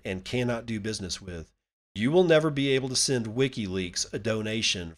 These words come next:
from a C B D C. That will never happen. Ever, ever, ever. The only way that you're gonna get money to anybody you want anywhere in the world for whatever reason you want, you will use Bitcoin. Because if you think C B D Cs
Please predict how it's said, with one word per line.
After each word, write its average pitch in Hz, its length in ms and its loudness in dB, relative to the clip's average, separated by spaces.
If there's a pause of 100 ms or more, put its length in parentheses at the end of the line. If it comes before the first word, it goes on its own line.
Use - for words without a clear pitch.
from 104 260 0
a 92 40 -4
C 101 180 0
B 92 120 -4
D 87 140 -8
C. 78 360 -8 (460)
That 135 220 4
will 127 140 -2
never 123 260 0
happen. 98 440 2 (280)
Ever, 139 320 4
ever, 123 300 2
ever. 110 380 2 (180)
The 95 100 0
only 147 220 4
way 143 180 6
that 113 120 -2
you're 104 340 0
gonna 156 180 2
get 123 300 0
money 127 340 2
to 104 340 -6
anybody 135 460 4
you 113 220 -2
want 113 360 -2
anywhere 139 400 4
in 123 100 2
the 117 60 2
world 113 360 -2
for - 100 -12
whatever 101 400 -2
reason 123 400 2
you 98 140 -2
want, 101 360 -4
you 95 120 -6
will 139 280 4
use 196 280 0
Bitcoin. 170 380 -2 (500)
Because 110 260 0
if 101 240 -6
you 104 300 2
think 175 280 6
C 143 200 0
B 135 160 2
D 120 160 2
Cs 113 500 0